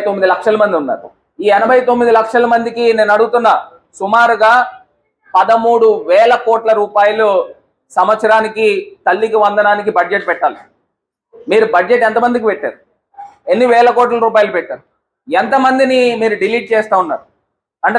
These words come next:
నా నోటీస్కి వచ్చింది, అక్కడ చెప్పడం ఏంటంటే నెలకి ఆదాయం అంట పదివేలు మించకూడదంట, పదివేలు మించితేనంట తల్లికి వందనం కట్ చేస్తారంట. అసలు వైట్ కార్డ్ అంటే ఏంటండి?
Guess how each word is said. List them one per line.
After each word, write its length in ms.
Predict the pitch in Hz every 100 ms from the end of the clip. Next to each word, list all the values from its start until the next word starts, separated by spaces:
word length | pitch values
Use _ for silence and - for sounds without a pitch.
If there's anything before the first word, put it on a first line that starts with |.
| 220
నా 60 | 220 220
నోటీస్కి 380 | 233 269 - 233
వచ్చింది, 340 | 226 214 120 - _ _ _ _ _ _ _
అక్కడ 140 | 180 214
చెప్పడం 280 | 214 247 254 247
ఏంటంటే 360 | 240 233 233 262 220 214 - - _ _ _ _ _ _ 123
నెలకి 340 | 170 233 254 254 220 214
ఆదాయం 320 | 240 240 226
అంట 120 | 220 226 208
పదివేలు 400 | 208 208 226 226 202
మించకూడదంట, 600 | 196 208 202 170 147 185 226 - _ _ 175
పదివేలు 360 | 202 220 247 233
మించితేనంట 580 | 220 233 233 208 202 202 208 - - _ _ _ _ _ _ 208
తల్లికి 300 | 240 262 240
వందనం 240 | 226 226 226
కట్ 160 | 202 202
చేస్తారంట. 460 | 185 - 117 95 _ _ _ _ _ _ _ _ _ _ _ _ _ _ 143
అసలు 260 | 190 247 240 226 240 233 - _ _ _ _ _ _ _ 151
వైట్ 220 | 214 233
కార్డ్ 200 | 262 254 247
అంటే 140 | 233 220
ఏంటండి? 380 | 220 233 214